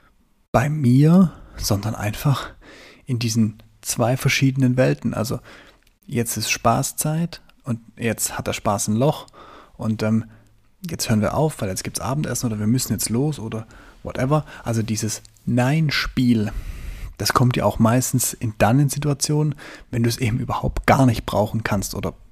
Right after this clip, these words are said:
auch gar nicht willst, ne? Es kommt ja meistens nicht in Situationen, wenn wir Sonntagmittag irgendwie zu Hause sitzen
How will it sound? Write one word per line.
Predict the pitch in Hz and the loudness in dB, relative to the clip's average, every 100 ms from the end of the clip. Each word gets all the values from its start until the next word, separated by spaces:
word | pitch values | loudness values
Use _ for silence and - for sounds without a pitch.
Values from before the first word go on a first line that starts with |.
| - | -8
auch | 82 - | -6 -2
gar | 98 | -2
nicht | 92 117 | -2 0
willst, | 127 131 - | 2 2 0
ne? | 117 - - - - | -2 -2 -10 -18 -8
Es | 117 - | -6 -2
kommt | 104 | -2
ja | 107 | 0
meistens | 104 110 - 107 | 0 0 0 2
nicht | 120 117 | 2 4
in | 110 | 0
Situationen, | 110 101 - 117 110 | 0 -4 -2 0 2
wenn | 98 | 0
wir | 101 | -2
Sonntagmittag | 98 107 104 110 110 104 | -2 0 0 -2 -2 -2
irgendwie | 113 107 | -2 -2
zu | 104 120 | -2 -4
Hause | 110 123 | 0 2
sitzen | 123 123 - | 2 2 0